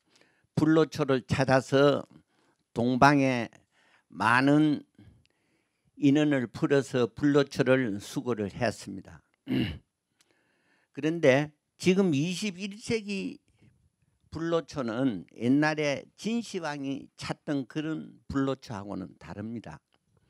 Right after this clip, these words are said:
그래서 이십일 세기 이 불로초는 즉 말하자면은, 어,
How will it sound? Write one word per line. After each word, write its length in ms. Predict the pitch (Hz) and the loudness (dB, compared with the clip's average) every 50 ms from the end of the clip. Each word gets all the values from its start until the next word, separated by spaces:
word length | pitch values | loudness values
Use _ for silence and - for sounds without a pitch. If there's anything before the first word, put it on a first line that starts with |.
| _ _ _ _ _ _ _ _ - _ _ - | _ _ _ _ _ _ _ _ -20 _ _ -2
그래서 400 | - 151 180 185 - 170 147 156 | 2 4 4 6 6 6 6 6
이십일 920 | 151 117 147 175 208 202 180 208 220 175 190 202 202 208 196 202 202 185 | 6 6 4 4 4 2 0 -2 -2 -2 -2 -2 -2 0 -2 -4 -6 -6
세기 680 | - - 214 202 196 180 196 196 190 175 160 180 175 175 | 2 4 6 6 6 4 -2 -4 -4 -4 -4 -4 -4 -4
이 60 | 170 | -4
불로초는 960 | 147 - 156 160 165 170 170 - - 175 147 127 117 120 139 147 131 92 73 - _ _ _ _ _ _ _ _ _ | -4 -2 0 2 2 2 2 2 2 2 4 4 4 4 4 4 4 2 -2 -6 _ _ _ _ _ _ _ _ _
즉 200 | - 165 160 - _ _ _ _ _ _ _ _ _ _ _ | 0 0 0 0 _ _ _ _ _ _ _ _ _ _ _
말하자면은, 1040 | - 113 123 131 139 147 139 151 143 143 143 143 147 156 165 175 180 160 120 87 - _ _ _ _ _ _ _ _ _ _ _ _ - - | -4 -2 0 2 2 2 2 2 2 2 2 2 2 4 4 4 4 4 2 -2 -4 _ _ _ _ _ _ _ _ _ _ _ _ -8 -4
어, 300 | 113 120 120 120 117 | -2 0 0 0 -2